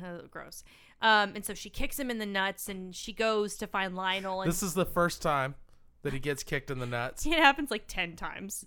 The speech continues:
Speaker 2: I counted. It's eight.
Speaker 1: <laughs>
Speaker 2: He gets kicked in the nuts eight times before the end of this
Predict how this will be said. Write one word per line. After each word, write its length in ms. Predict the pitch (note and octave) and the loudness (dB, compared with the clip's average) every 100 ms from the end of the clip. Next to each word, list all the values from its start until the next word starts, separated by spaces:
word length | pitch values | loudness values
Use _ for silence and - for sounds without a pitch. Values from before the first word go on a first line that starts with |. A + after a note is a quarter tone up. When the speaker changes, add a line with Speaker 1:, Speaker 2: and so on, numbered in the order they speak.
| - D3 | -4 0
Speaker 2:
I 120 | D3 | 2
counted. 440 | - D#3 C3+ B2+ | 6 6 6 -2
It's 140 | B2+ - | -6 -6
eight. 300 | A#2+ C3 - - - _ - | -6 -6 -10 -20 -20 _ -4
Speaker 1:
<laughs> 40 | A3+ - C#4 - C4 | -2 0 2 0 0
Speaker 2:
He 60 | |
gets 240 | D#3 D#3 - | -2 -2 -2
kicked 260 | F#3 E3 | -4 -4
in 80 | E3+ | -4
the 60 | D3+ | -4
nuts 320 | D3 C#3+ - - | -2 -2 -4 -8
eight 280 | C3 D3 - | -6 -6 -6
times 400 | D3 C3 C3 B2 | -2 -2 -2 -6
before 300 | B2 - C3 | -12 -8 -6
the 180 | B2+ B2 | -4 -4
end 120 | A#2+ | -6
of 120 | A#2 A2 | -8 -8
this 380 | A#2+ - - | -6 -6 -8